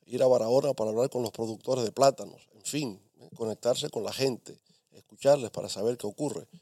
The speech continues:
ir a los barrios para saber que los precios de los artículos de primera necesidad están altos y que ese es, ese es su drama,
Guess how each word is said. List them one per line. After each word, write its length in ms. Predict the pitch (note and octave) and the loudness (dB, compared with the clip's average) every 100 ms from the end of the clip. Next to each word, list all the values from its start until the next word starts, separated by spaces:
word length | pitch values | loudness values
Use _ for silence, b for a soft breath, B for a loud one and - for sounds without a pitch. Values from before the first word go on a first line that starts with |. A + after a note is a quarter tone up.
| b b b b | b b b b
ir 160 | B2+ D3+ | -2 2
a 40 | |
los 160 | D#3 A2+ | 4 6
barrios 320 | C3+ D3 D3+ | 6 4 0
para 180 | - A2+ | -2 -4
saber 320 | A2+ G#2+ C#3+ | -2 0 -2
que 140 | - | 0
los 120 | A#2+ - | -6 -4
precios 360 | A2+ C3 D3 | -6 -4 -4
de 60 | C3 | -4
los 120 | A2 | -4
artículos 520 | A2 - C3 - C3+ | -8 -8 -10 -6 -6
de 80 | A2+ | -6
primera 320 | - G#2 B2 | -8 -6 -2
necesidad 480 | C#3 A2+ G#2 A2 C3+ | -2 -4 -4 2 2
están 360 | - - B2 A2+ | 0 -6 -2 4
altos 420 | C#3 B2+ - G#2+ | 4 2 -8 -16
y 80 | G#2 | -12
que 120 | - | -6
ese 180 | B2 D3 | -6 -4
es, 260 | B2 - _ | -8 -12 _
ese 180 | - C#3+ | -6 -2
es 60 | D3+ | -2
su 100 | A#2 | 0
drama, 420 | A#2 C#3 A#2 | 4 4 2